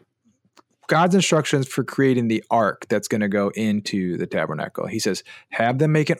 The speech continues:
ark of acacia wood, two and a half cubits long, a cubit and a half wide, a cubit and a half high.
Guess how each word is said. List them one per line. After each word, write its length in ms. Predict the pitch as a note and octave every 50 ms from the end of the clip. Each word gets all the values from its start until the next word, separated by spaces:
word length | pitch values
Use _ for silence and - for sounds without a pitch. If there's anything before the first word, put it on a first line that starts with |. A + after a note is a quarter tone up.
| -
ark 360 | - F#3 D#3+ G2+ - - - _ _ _ - - - _ _ _ _ _
of 140 | C3 C3 C3+
acacia 600 | D3 C#3+ - - G3 G#3 - - - A#2 G2 E2
wood, 260 | D2+ - - - - - _ _ _ _ _ _ _ _
two 220 | - - G#3+ A3+
and 80 | B3+ B3+
a 40 | G#3+
half 240 | F#3+ A#3+ A#3 G#3+ -
cubits 320 | - G#3+ G3+ B3+ - -
long, 420 | G3+ D#3 C3+ A#2+ B2 C#3 E3+ E3 - _ _ _ _ _ _ _ _ - - - _ _ _ _
a 60 | - _ _
cubit 340 | - - D#3 E3 E3 G3+ G3+
and 120 | G#3 G3+
a 60 | G3
half 240 | F3+ G3 G#3+ A3 -
wide, 400 | F#3 C#3+ A#2+ G#2+ G2+ G#2 A#2+ - - _ _ _ _ _ _ _ _ _ _ _ _ _ _ _ _ _ _
a 180 | G#2 G2 G2
cubit 400 | - - - C3+ C#3 C#3 D3+ D3+
and 120 | D3+ D3+ D3+
a 40 | D3+
half 200 | D3 D#3 D#3+ D3+
high. 260 | - A#2 D#2+ - -